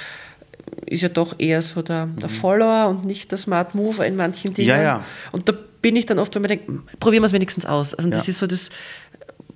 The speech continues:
Speaker 1: war jetzt, wie gesagt, mit, mit amerikanischen Kolleginnen und mit, mit
Speaker 2: Mhm.
Speaker 1: Amerikanern wieder zusammen. Natürlich ist nicht alles Gold, was glänzt,
Speaker 2: Ja.
Speaker 1: aber oft würde ich mir wünschen, dass wir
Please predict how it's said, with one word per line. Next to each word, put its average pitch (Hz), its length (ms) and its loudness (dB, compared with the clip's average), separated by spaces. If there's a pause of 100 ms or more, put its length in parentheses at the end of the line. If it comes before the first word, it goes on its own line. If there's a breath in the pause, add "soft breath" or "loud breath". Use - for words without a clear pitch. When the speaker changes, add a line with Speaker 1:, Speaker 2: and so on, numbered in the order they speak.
(120)
Speaker 1:
war 156 140 4
jetzt, 160 220 -2
wie 180 60 -6
gesagt, 175 340 -4
mit, 170 160 -4
mit 175 120 -2
amerikanischen 170 760 -2
Kolleginnen 175 380 0
und 180 60 0
mit, 175 280 -6
mit - 180 -8
Speaker 2:
Mhm. - 80 -2
Speaker 1:
Amerikanern 180 460 0
wieder 175 160 0
zusammen. 180 540 -2 (640 loud breath)
Natürlich 220 380 2
ist 185 100 0
nicht 190 180 0
alles 156 240 -2
Gold, 151 240 -2
was 160 160 -8
glänzt, 165 260 -2
Speaker 2:
Ja. 101 80 -12 (140)
Speaker 1:
aber 165 260 -2 (140)
oft 196 240 2
würde 196 120 0
ich 202 80 -4
mir 202 160 0
wünschen, 208 380 -2
dass 180 220 -6
wir 175 100 0